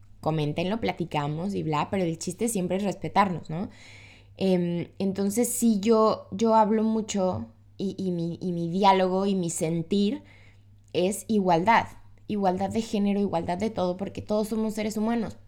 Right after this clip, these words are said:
Punto. Punto. No importa quién eres, no importa qué haces, no importa absolutamente nada. Todos somos seres humanos, todos deberíamos de ser iguales en cuanto a derechos humanos,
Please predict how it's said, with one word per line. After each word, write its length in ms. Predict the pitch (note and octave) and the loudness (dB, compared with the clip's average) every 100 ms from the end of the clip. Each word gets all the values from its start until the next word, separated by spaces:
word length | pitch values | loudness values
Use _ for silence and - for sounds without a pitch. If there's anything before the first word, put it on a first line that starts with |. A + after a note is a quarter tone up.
| - | 2
Punto. 920 | C4+ C#4+ D4 D4 C#4+ - G3 D#3 - - - - - | 4 6 4 2 0 0 0 0 -6 -20 -20 -20 -10
Punto. 560 | - C4+ C#4+ C#4 A3+ F#3 | 0 4 4 2 0 -4
No 160 | F#3 B3+ | -2 0
importa 640 | C#4 C4 B3+ B3+ B3 B3 | 0 0 2 2 2 0
quién 220 | A3 A3 | 0 -2
eres, 220 | G3+ G3 G3+ | -2 -2 -2
no 80 | |
importa 480 | A3 A3+ G#3+ G#3 G#3+ | -2 -2 -2 -2 -4
qué 120 | G3+ | 0
haces, 300 | E3+ E3 F3+ F#3+ | -2 -2 -4 -2
no 100 | G#3+ | -2
importa 320 | A3+ A#3 A#3 | -2 -2 -4
absolutamente 580 | G#3+ G#3 G3+ G3+ F#3+ F#3+ | -2 -4 -2 -2 -2 -4
nada. 300 | F3+ E3+ G3+ - - - - - | -4 -4 -8 -14 -20 -20 -18 0
Todos 220 | A#3+ A#3 | 0 2
somos 180 | A3 G#3 | -2 -4
seres 220 | G3 F#3 | -4 -4
humanos, 460 | E3+ E3 E3 G3+ - - - - | -4 -4 -4 -6 -8 -18 -20 0
todos 180 | A#3 A3 | 2 2
deberíamos 520 | G#3+ G3 G3 G3 E3+ | 0 0 0 -2 -4
de 60 | |
ser 180 | - F#3+ | -6 -4
iguales 500 | F#3 E3 D#3+ D#3+ - - - - | -2 -2 -2 -4 -8 -16 -18 -8
en 140 | F#3+ | -4
cuanto 280 | F#3 F#3 F3+ | -2 -2 -2
a 60 | |
derechos 400 | F3+ F#3+ G#3 A3+ | -2 -2 -2 -4
humanos, 560 | G#3 F#3 F3 E3+ F3 F#3 | -4 -2 -4 -6 -8 -12